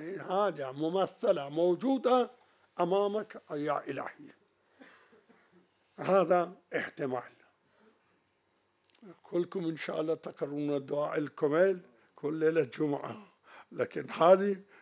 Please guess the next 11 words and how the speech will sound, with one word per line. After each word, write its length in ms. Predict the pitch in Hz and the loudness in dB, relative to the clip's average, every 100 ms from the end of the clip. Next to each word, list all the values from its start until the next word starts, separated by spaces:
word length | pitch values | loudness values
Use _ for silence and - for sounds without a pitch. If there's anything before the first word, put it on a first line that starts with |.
| - | -8
غالبا 540 | 139 135 143 185 185 202 196 | 2 6 8 8 4 0 -2
طالب 360 | 165 156 180 | 0 2 4
العلم 220 | 190 202 175 | 4 2 2
لازم 440 | 156 160 285 220 | 0 -2 -4 -8
يفكر 440 | 165 233 - 233 | -10 -12 -8 -8
في 100 | 180 | -8
هذه 320 | 202 196 190 277 | -8 -8 -6 -8
السوالف. 520 | - 165 160 165 147 _ - - - - - - _ _ _ _ _ _ _ _ _ - - - - - - _ _ _ _ _ _ _ _ _ _ _ _ _ _ _ _ - | -8 -8 -8 -8 -12 _ -20 -18 -16 -16 -20 -20 _ _ _ _ _ _ _ _ _ -20 -18 -18 -18 -20 -20 _ _ _ _ _ _ _ _ _ _ _ _ _ _ _ _ -12
حتى 280 | 185 180 - | -12 -6 -8
في 140 | - - | -8 -12
تلاوة 480 | 208 160 156 151 | -10 -8 -8 -10